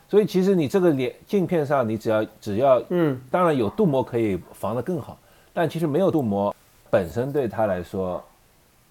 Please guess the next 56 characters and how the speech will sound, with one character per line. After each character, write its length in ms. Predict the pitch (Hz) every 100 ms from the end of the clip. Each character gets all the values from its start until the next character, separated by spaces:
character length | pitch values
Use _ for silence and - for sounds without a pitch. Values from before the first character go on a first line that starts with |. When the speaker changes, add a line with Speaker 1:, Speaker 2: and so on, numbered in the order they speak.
| _ _ _
Speaker 1:
就 160 | - 104
差 220 | - 127
别 160 | 107 - -
不 80 | 160
大 140 | 156
了。 200 | 120 - _ _ _ _ _ -
我 100 | 127
没 160 | 156
具 140 | 170 175
体 80 |
查 160 | 110 113
过 80 | 139
数 160 | 156
据， 100 | 117
但 160 | 104 135
是 180 | 131 113 -
就 160 | - 160
我 140 | 131
所 160 | 123 92
知， 140 | 101
这 80 | 117
个 80 | 104
差 180 | - 107
别 100 | 95
就 80 |
非 200 | 90 120
常 120 | 107 98
小。 220 | - - -
但 240 | 139 143
它 120 | 151 147
所 180 | 160
以， 80 | 165
Speaker 2:
嗯。 160 | 156 151
Speaker 1:
所 160 | 165
以 40 | 196
现 180 | 240 220
在 80 |
你 140 | 170 117
看 200 | 156 123
很 200 | - 107
多 140 | 139
镜， 140 | 156 170 -
很 220 | 123 113
多 240 | 131 160 151 - _
运 180 | - 180
动 100 | 156
眼 180 | 117 95
镜， 160 | 117 104
它 120 | 123
还 140 | 135
有， 140 | 123 -
它 140 | - 170
也 120 | 175
有 100 | 127
变 200 | - 123
色。 160 | -